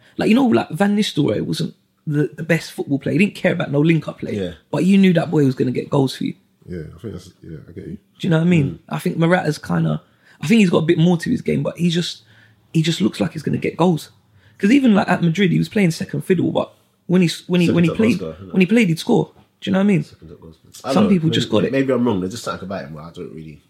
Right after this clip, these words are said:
Speaker 2: Mm. But if we're gonna put him there, I'd definitely put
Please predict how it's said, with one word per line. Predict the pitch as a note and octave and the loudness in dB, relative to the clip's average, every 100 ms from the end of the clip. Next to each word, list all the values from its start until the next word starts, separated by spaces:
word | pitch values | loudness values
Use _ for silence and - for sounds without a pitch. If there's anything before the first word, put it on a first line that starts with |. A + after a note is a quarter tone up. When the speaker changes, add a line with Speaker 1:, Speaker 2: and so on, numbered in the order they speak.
| E2+ | -20
Speaker 2:
Mm. | D#2 _ _ _ _ _ _ _ | -20 _ _ _ _ _ _ _
But | - G2 | -10 -2
if | |
we're | B2+ | 0
gonna | A#2+ | 0
put | - G#2+ | -2 -4
him | A2 E2+ | -2 -4
there, | D#2+ - _ - | -10 -16 _ -16
I'd | F#2+ | -8
definitely | A2 A2 F#2 | -8 -6 -10
put | F#2 - | -10 -12